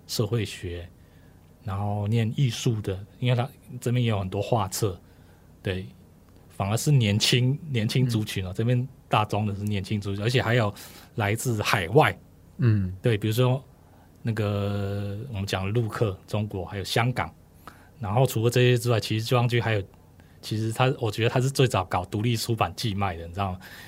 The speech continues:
Speaker 1: 因为像最早像香港漫画家志海，他们，他们那一批那些，那些香港漫画家，其实算是最，我，据我所知，应该是最早引进台湾的。然后后来就是像，我记得像远景后来取得代理，然后后来他就不，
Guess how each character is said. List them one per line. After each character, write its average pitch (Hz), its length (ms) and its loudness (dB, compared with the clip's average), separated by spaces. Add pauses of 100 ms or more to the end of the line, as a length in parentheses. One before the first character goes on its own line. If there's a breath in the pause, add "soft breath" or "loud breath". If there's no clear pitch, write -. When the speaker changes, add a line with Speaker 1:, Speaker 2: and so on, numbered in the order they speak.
(140 loud breath)
Speaker 1:
因 120 120 0
为 120 200 2 (360 loud breath)
像 113 360 0 (180)
最 143 140 4
早 92 200 0
像 117 180 0
香 123 320 2
港 92 260 -2 (200)
漫 123 180 0
画 110 200 0
家 104 240 -2
志 104 260 -6
海， 87 320 -8
他 120 100 -4
们， 107 320 -2
他 120 80 0
们 113 120 0
那 110 120 0
一 117 40 0
批 107 340 -2
那 104 120 -2
些， 104 300 -2
那 101 120 -2
些 104 160 -4
香 101 180 -2
港 90 120 -6
漫 101 120 -4
画 101 160 -2
家， 98 240 -4 (480 loud breath)
其 - 180 -6
实 104 60 -4
算 117 220 2
是 117 100 -2
最， 123 320 0
我， 120 180 -4
据 156 140 2
我 120 140 6
所 98 180 -2
知， 113 160 -4
应 117 80 0
该 117 120 2
是 120 180 0
最 120 240 0
早 95 180 -2
引 90 140 -8
进 107 180 -4
台 - 220 -8
湾 90 240 -6
的。 104 180 -10
然 123 120 0
后 - 60 -2
后 139 140 8
来 113 80 4
就 123 80 2
是 127 120 0
像， 120 260 2 (500 loud breath)
我 107 100 -6
记 139 140 0
得 123 80 4
像 127 180 0
远 104 220 0
景 101 180 -6
后 113 140 -4
来 95 80 -2
取 - 160 -8
得 87 160 -8
代 104 200 -2
理， 87 180 -10
然 120 100 -2
后 123 120 4
后 143 160 4
来 104 60 2
他 117 100 0
就 117 120 0
不， 113 180 -4